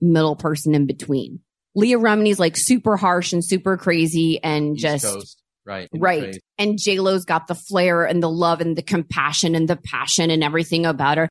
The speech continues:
Speaker 1: I think I could kinda, like, get in and be like, "Hey, guys, what's going on?" I'd be, like, the weird, goofy one, like, "Oh, God, she's coming." But we'd love her.
Speaker 2: Is J Lo Catholic?
Speaker 1: Yes. Well, uh, raised as
Speaker 2: Well,
Speaker 1: such.
Speaker 2: yeah. Okay.
Speaker 1: I don't know. I don't know about now. I mean, I, I don't know. I don't know.
Speaker 2: Yeah.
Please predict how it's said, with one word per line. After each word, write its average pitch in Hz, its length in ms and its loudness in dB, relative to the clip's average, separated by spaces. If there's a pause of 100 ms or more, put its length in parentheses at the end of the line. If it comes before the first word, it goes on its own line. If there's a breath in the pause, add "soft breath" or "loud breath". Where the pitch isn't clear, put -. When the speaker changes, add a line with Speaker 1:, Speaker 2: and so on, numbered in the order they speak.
(240)
Speaker 1:
I 453 160 -4
think 415 120 2
I 349 80 2
could 262 120 -2
kinda, 247 200 2
like, 226 180 2
get 220 140 2
in 233 60 4
and 240 40 4
be 240 40 4
like, 240 160 2
"Hey, 302 180 2
guys, 269 240 2 (180)
what's 277 220 2
going 277 240 2
on?" 254 160 2
I'd 214 120 0
be, 233 80 2
like, 240 160 0
the 202 100 2
weird, 190 480 0
goofy 185 280 0
one, 180 220 2
like, 165 200 0
"Oh, 160 200 -4
God, 147 220 -4
she's 151 220 -6
coming." 147 320 0
But 180 180 0
we'd 214 160 4
love 120 180 -2
her. - 240 -6 (280)
Speaker 2:
Is 131 120 -4
J 143 200 0
Lo 190 100 -4
Catholic? 110 420 -8 (280)
Speaker 1:
Yes. 170 400 -2
Well, 180 580 -2
uh, 160 140 0
raised 156 560 0
as 151 260 -2
Speaker 2:
Well, 123 680 -4
Speaker 1:
such. - 160 -6
Speaker 2:
yeah. 107 280 -4 (360)
Okay. 120 120 -4
Speaker 1:
I - 20 0
don't 180 140 2
know. 143 60 0
I 165 60 2
don't 175 120 2
know 156 40 0
about 139 160 -4
now. 143 360 -2
I 185 60 0
mean, 190 200 2
I, 175 280 2 (140)
I 165 60 -4
don't 147 120 -2
know. 143 200 -4 (460)
I - 20 -6
don't 147 120 -2
know. 156 80 -2
Speaker 2:
Yeah. 147 120 -8